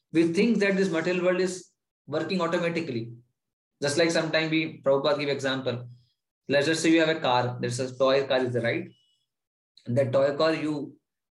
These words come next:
uh, f-, uh, you do some settings and just you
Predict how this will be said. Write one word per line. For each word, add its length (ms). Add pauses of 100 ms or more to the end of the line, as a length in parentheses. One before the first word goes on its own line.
uh, 400
f-, 340
uh, 100
you 460
do 140
some 320
settings 460
and 120
just 220
you 280